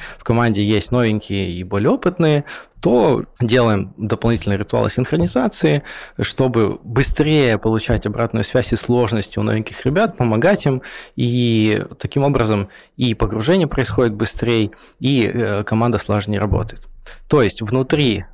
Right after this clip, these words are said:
э, мини-команд вокруг фич есть ритуалы, но они определяются непосредственно самой командой,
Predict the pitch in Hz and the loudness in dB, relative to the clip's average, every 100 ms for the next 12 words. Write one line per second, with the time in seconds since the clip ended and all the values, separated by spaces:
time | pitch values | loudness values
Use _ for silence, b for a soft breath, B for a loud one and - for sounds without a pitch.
0 | - 113 107 95 - - 135 110 117 120 | -6 -2 0 -2 -4 0 0 2 0 0
1 | 107 101 101 110 - 254 - - B B | 0 -2 -4 -4 0 0 -2 -10 B B
2 | B - 113 131 - - - 104 175 220 | B -6 0 0 0 -10 -4 0 2 2
3 | 185 - _ 117 160 156 110 135 151 - | 0 -4 _ 0 2 2 2 2 2 0
4 | 117 113 143 156 135 - 120 117 b b | 2 2 4 2 2 0 0 -2 b b
5 | b - 123 117 104 131 147 120 107 110 | b -4 0 0 2 0 2 0 0 0
6 | 113 117 113 113 113 101 90 | 0 2 2 2 2 0 -2